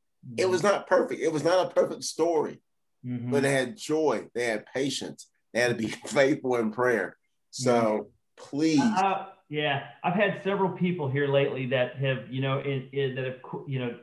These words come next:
Speaker 2: talked to me about their faith, and, you know, they just don't know if they have enough faith or if their faith is big enough. And, you know, and I often share with them, it's like, "Man," you know, like, you know, and I, you know, of course I share with them how God talks about all you need is the, the faith of a mustard seed, that, which is the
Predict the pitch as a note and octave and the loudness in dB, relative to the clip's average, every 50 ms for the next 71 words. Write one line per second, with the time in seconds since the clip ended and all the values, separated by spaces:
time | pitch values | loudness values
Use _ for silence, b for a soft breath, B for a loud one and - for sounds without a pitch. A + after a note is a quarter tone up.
0 | - - E3 D3+ D#3 - - D3 C#3 C3+ - C3 C3 C3 - B2 A2+ G#2+ - - | -6 -2 0 0 0 0 -2 -4 -4 -4 -2 0 -2 -2 -2 -4 -8 -10 -10 -10
1 | - - C#3+ C#3+ C#3 C#3 C3+ B2+ - - A#2+ A2+ A2+ A2+ A2+ - _ _ _ _ | -6 -2 0 2 2 0 0 -2 -4 -6 -6 -6 -6 -8 -10 -14 _ _ _ _
2 | _ _ _ _ _ - C3+ C3+ C3+ B2+ B2+ C3 C#3 C#3 D3 - - D3+ C#3 C#3 | _ _ _ _ _ -6 -2 0 0 0 0 0 0 -2 -2 -2 -2 0 0 2
3 | C#3 C#3 C#3 C#3 C3+ C#3 C3 A#2+ A#2 B2 B2+ B2+ B2 B2 B2+ C#3 D#3 D#3 D#3 D3+ | 2 2 2 2 2 0 -2 -4 -2 -2 -2 -2 -2 -2 -2 0 0 0 0 -2
4 | C#3 - - - B2+ B2 B2 A#2 A2+ A2 - C3 C3 C3+ C3+ C3+ - C#3+ C3+ C3+ | -4 -8 -8 -6 -4 -4 -4 -4 -6 -8 -8 -6 -6 -6 -6 -6 -4 -6 -6 -6
5 | - - C#3+ C#3 C#3 C3+ - C3+ A#2+ - - - E3+ E3 D3+ C#3 C3+ B2 B2 A#2+ | -6 -4 -2 -2 -2 -2 -4 -8 -10 -10 -4 0 2 2 2 4 2 2 2 0
6 | A#2+ A#2+ A#2 A#2 - - A2 G#2+ A2 - _ _ _ _ _ _ _ - - C#3+ | -2 -2 -4 -6 -6 -8 -10 -10 -10 -12 _ _ _ _ _ _ _ -8 -4 -2
7 | D3 C#3+ C#3+ C#3+ C#3+ D3 C#3+ C#3 - C3+ C3 C3 - D3+ D3+ D3+ C#3+ C#3 C#3+ C#3 | 0 0 0 2 2 2 0 0 -2 -4 -4 -4 -2 -2 0 0 0 0 -2 -2
8 | C#3 B2 A#2+ C3+ D3+ D#3+ D#3+ D#3+ D#3 C#3+ D#3 D#3 D3 C3+ C3+ C3 C#3+ C#3+ C3+ B2 | -2 -4 -4 -4 -4 -4 -4 -4 -4 -4 -4 -4 -4 -4 -4 -4 -4 -4 -4 -4
9 | B2 A#2+ - D3 D3 C#3+ - - F3 D3 C3+ - E3 D3 C#3 C#3 C3 B2+ - - | -4 -6 -6 -6 -6 -6 -4 -4 -4 -4 -2 -2 -2 -2 -2 -2 -4 -4 -2 0
10 | D3 D3 C#3 C3 B2+ A#2+ A#2+ A#2+ - C#3+ C#3+ C#3+ C#3 - C#3+ C3 C3 - B2 B2 | 0 2 2 0 -2 -4 -6 -6 -4 -2 -2 -2 -2 -2 -4 -4 -6 -6 -8 -4
11 | C3 C3+ C#3+ D3+ D3+ C#3 C3+ C#3 D3 C#3+ B2+ C3 B2 - A#2+ A#2+ - - C#3 B2 | -2 0 0 0 0 0 -2 -2 -2 -4 -6 -8 -10 -12 -14 -18 -14 -12 -12 -12
12 | A#2 - C#3 C#3 - - D3+ D3+ D3 C#3 C#3 A2+ A#2 A2+ B2 C#3 D#3 D#3+ C#3 - | -10 -8 -10 -8 -4 -2 -2 0 0 -2 -4 -6 -6 -4 -2 0 0 0 -2 -4
13 | - A#2+ A2 - _ B2+ B2 A#2 G#2+ G2+ B2 - - C#3+ C3+ C#3 B2 B2+ B2 B2+ | -8 -12 -14 -12 _ -10 -8 -8 -8 -8 -10 -8 -8 -8 -10 -10 -10 -14 -14 -14